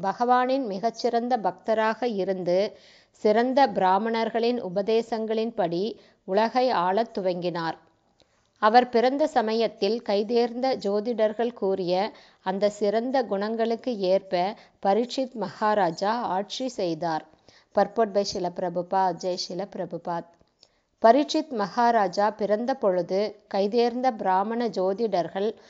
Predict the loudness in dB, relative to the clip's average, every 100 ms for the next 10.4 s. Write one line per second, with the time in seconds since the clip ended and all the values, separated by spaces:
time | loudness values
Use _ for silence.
0 | -20 -2 4 6 6 4 2 2 2 2
1 | 2 0 -2 -2 0 0 -2 -2 -4 -4
2 | -2 0 0 -2 -4 -4 -6 -6 -8 _
3 | _ _ _ _ _ _ _ _ _ _
4 | _ -20 -20 -20 -6 0 2 2 2 2
5 | 2 2 2 0 0 2 2 0 0 2
6 | 2 0 -4 -2 -4 -6 -6 -6 -6 -4
7 | -2 0 -2 -2 0 0 -2 -6 -20 -8
8 | 0 2 4 2 0 0 2 2 2 2
9 | 0 0 -4 -4 -8 -4 -2 0 -2 -2
10 | -4 -4 -4 -6